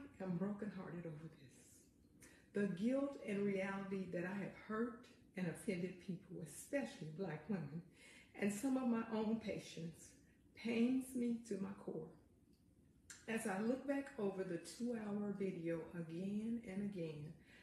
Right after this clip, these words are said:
I admit that I used the wrong words and descriptions to properly convey my concerns regarding maternal mortality related to women of color. But the fact is,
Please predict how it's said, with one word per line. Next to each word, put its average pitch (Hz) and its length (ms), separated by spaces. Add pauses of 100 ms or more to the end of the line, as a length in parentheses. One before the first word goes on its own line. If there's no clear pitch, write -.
(200)
I 254 180
admit 185 680 (320)
that 180 80
I 190 160 (100)
used 220 360
the 196 160
wrong 170 400
words 247 580 (140)
and 175 120
descriptions 175 840 (520)
to 196 60
properly 277 680
convey 190 500
my 190 180
concerns 175 800
regarding 190 500 (100)
maternal 208 540
mortality 170 800 (400)
related 190 480
to 185 80 (100)
women 175 360 (100)
of 165 80 (220)
color. 160 120 (1200)
But 190 140
the 208 80
fact 226 480
is, 202 320